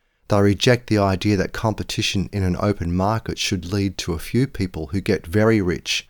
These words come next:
and the masses who remain relatively poor. They despise capitalism,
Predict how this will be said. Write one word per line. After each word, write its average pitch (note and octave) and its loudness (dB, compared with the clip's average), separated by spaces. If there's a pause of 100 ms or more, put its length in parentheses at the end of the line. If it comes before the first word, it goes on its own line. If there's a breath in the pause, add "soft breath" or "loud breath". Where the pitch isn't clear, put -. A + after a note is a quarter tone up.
(380)
and F#2 2
the F2 2
masses F#2+ 0
who F#2 -4
remain F2+ 0
relatively F#2 -2
poor. F2 -4 (720)
They A2+ 4
despise A2+ 4
capitalism, F#2+ -4